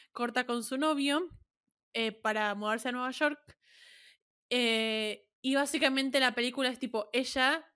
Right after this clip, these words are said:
pasando de relación en relación en relación en relación y no entendiendo cómo aprender a estar soltera. Y al mismo tiempo hay un montón de, tipo, hay, en realidad la historia es de cuatro, sí, cuatro mujeres.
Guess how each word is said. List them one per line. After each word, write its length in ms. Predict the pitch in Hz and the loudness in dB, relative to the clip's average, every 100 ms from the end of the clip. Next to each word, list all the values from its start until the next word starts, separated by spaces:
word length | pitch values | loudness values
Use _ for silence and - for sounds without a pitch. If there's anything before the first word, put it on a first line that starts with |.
| _ _ _ - | _ _ _ -16
pasando 420 | 240 247 233 233 | -10 -6 -4 -4
de 120 | 226 | -4
relación 500 | 220 214 214 247 247 | -2 -2 -2 -2 -2
en 120 | 247 | -2
relación 440 | 226 208 208 247 240 | -2 -2 -2 -2 -2
en 140 | 233 | -2
relación 480 | 220 202 202 240 233 | -2 -4 -4 -4 -4
en 140 | 226 | -4
relación 760 | 208 202 202 - 226 220 262 - _ _ _ | -4 -4 -4 0 0 0 -2 -8 _ _ _
y 100 | - | -6
no 100 | 220 | -6
entendiendo 680 | 214 226 220 220 220 220 208 | -4 -4 -2 -4 -2 -4 -4
cómo 240 | - 214 | -4 -2
aprender 380 | 220 214 196 208 | -2 -2 -4 -4
a 40 | 214 | -4
estar 240 | 214 214 | -4 -6
soltera. 640 | 214 208 208 208 214 233 - _ - | -6 -8 -4 -2 -2 -4 -6 _ -12
Y 60 | - | -6
al 80 | 226 | -2
mismo 220 | 247 226 | -2 -2
tiempo 240 | 240 240 247 | -4 -2 -2
hay 80 | |
un 60 | 240 | -2
montón 360 | 220 214 226 226 | -4 -4 -4 -2
de, 160 | 233 | -6
tipo, 320 | 214 220 208 | -6 -8 -4
hay, 260 | - 214 208 - - | -2 -2 -4 -10 -8
en 80 | 233 | -4
realidad 200 | 233 320 | 0 0
la 60 | |
historia 280 | 311 311 320 | -2 -2 -2
es 40 | 294 | 0
de 360 | 262 277 285 _ _ | 0 -2 -4 _ _
cuatro, 460 | - 220 220 220 - _ _ _ _ _ _ - 107 - _ | -8 -8 -8 -12 -16 _ _ _ _ _ _ -20 -20 -20 _
sí, 200 | - 220 | -10 -10
cuatro 280 | 214 233 233 | -4 -4 -4
mujeres. 560 | 226 220 202 185 - | -8 -6 -6 -6 -16